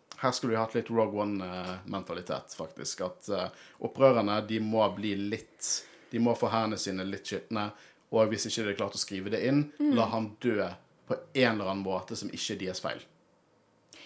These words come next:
Speaker 2: Ja, det er, det er jo et, eh, et dilemma i, i veldig mange sånne type serier, eh, og, og generelt. Altså, hvor, eh, hvor, hvor langt skal du gå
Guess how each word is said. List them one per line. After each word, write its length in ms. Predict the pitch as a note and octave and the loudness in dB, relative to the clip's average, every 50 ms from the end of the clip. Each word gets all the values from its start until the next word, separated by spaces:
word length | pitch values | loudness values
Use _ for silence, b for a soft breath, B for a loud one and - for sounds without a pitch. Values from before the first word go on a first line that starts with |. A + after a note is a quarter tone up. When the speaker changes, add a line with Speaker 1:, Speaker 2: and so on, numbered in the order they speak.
| B B B B B - | B B B B B 0
Speaker 2:
Ja, 200 | D4+ D#4 E4+ G#4+ A4 - - - - | 4 6 6 6 4 0 -8 -12 -6
det 220 | C4+ B3 D4+ D4+ C#4+ - C#4 | 0 4 6 6 6 6 6
er, 300 | C4+ C4+ C4+ C4+ B3+ - | 6 6 6 6 6 6
det 100 | D4 C#4 C4 | 6 6 8
er 220 | B3 A3 G3 F#3 F#3+ | 8 6 6 6 4
jo 160 | G3+ A#3+ C4+ | 4 4 6
et, 540 | C#4 C#4+ C#4 C4+ B3+ A#3 A3+ A#3 - - - | 6 6 6 6 4 4 2 0 -2 0 4
eh, 640 | A#3 A3+ A3+ A3 G#3+ G#3+ G#3+ G#3 G3+ G3+ G3 G3 G3+ G#3 | 4 6 6 4 2 0 0 0 0 -2 -2 -4 -6 -8
et 160 | G3+ - - - - G#3+ | -8 -10 -12 -10 -4 0
dilemma 380 | G#3+ G#3 F#3+ E3+ E3+ E3+ F3 F#3+ - - | 0 2 2 0 0 -2 -4 -6 -8 -10
i, 400 | - A3 G#3 G3+ F#3 - G3+ G3+ | -6 -4 -4 -2 -2 -2 -2 0
i 80 | G3 F#3+ | 0 2
veldig 240 | F#3 G3 F#3+ E3+ E3+ | 2 2 2 0 0
mange 240 | F3+ F#3 F#3 F3+ F3+ | -2 -2 -2 -2 -4
sånne 380 | F3+ - - G#3+ F#3+ F3 F3+ F3+ | -4 -2 -2 -2 -2 -2 -4 -4
type 240 | F3+ - G3 - F#3 | -4 -4 -4 -4 -4
serier, 520 | F#3 - F#3+ F3 E3 E3 F3 F#3 G3 F#3+ - | -4 -2 -2 0 0 2 4 4 4 2 0
eh, 220 | - G3 - - - | 0 -2 0 0 2
og, 380 | D3 B2 B2+ G3+ F#3+ - - G#3+ | 2 4 6 6 4 4 4 2
og 80 | G#3 | 2
generelt. 560 | - - A#3 G#3+ G#3 F#3+ E3+ C#3 C3 - - - - | 4 4 2 4 4 4 4 2 0 -2 -4 -2 -2
Altså, 220 | B3 - A#3 A3+ G#3+ G3+ G#3+ G#3+ - - _ _ - | 0 2 2 0 0 -2 -6 -12 -16 -18 _ _ -10
hvor, 320 | - - C#4 C4+ C4+ A#3+ | -2 4 6 6 6 6
eh, 960 | A#3+ A#3+ C4 - - - _ _ _ _ _ - - _ _ - - - - - | 2 -2 -4 -4 -6 -12 _ _ _ _ _ -20 -20 _ _ -2 -2 -2 -2 -2
hvor, 300 | - - C#4 C#4 C4+ C4 | 0 4 4 6 4 4
hvor 300 | - - C#4 C4+ A#3 A3+ | 2 2 2 2 2 2
langt 400 | A#3 B3+ A#3 A#3 A#3+ A#3+ B3 - - | 4 4 4 6 4 0 -2 -2 0
skal 300 | - - - - A#3 A3+ | 0 2 4 4 4 4
du 140 | A3+ A#3 G#3 | 4 4 4
gå 160 | G#3+ G#3 | 4 4